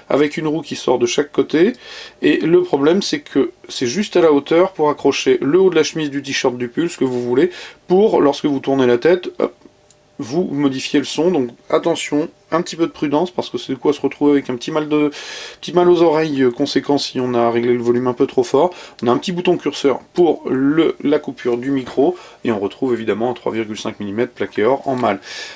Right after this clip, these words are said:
Alors, ce que je voulais vous dire par rapport à la restitution, si la qualité est bonne, eh bien on a découvert par l'intermédiaire de certains collègues U S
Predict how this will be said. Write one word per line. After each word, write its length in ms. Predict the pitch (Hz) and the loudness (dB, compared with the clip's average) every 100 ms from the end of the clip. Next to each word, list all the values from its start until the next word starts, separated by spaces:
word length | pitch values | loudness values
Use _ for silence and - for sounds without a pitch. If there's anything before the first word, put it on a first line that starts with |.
| - | -2
Alors, 280 | 135 143 - | 2 2 0
ce 140 | - - | -6 -6
que 240 | - 233 | 0 0
je 80 | 190 | 2
voulais 160 | 185 190 | 2 2
vous 140 | 170 | 2
dire 160 | 208 220 | 0 0
par 100 | 156 | 0
rapport 240 | 143 180 | 2 4
à 40 | |
la 100 | 151 | 4
restitution, 640 | 139 165 - - 160 - 190 | 2 0 -6 -10 -8 -2 -2
si 120 | - | 2
la 100 | 202 | 2
qualité 420 | 214 196 185 185 | 2 0 2 2
est 40 | 156 | 2
bonne, 360 | 156 196 220 | 4 4 2
eh 80 | - | 0
bien 220 | 143 165 | 0 2
on 220 | 190 160 156 | 2 2 2
a 200 | 180 - | 0 0
découvert 480 | 147 - 135 147 | -8 -6 2 2
par 120 | - 139 | 2 -2
l'intermédiaire 500 | 139 160 165 160 156 | 0 0 0 -2 -2
de 80 | |
certains 320 | 131 139 - 139 | -2 -4 -4 -2
collègues 340 | 143 151 139 | 2 2 2
U 320 | 127 131 143 | -2 0 2
S 240 | 139 196 | 2 2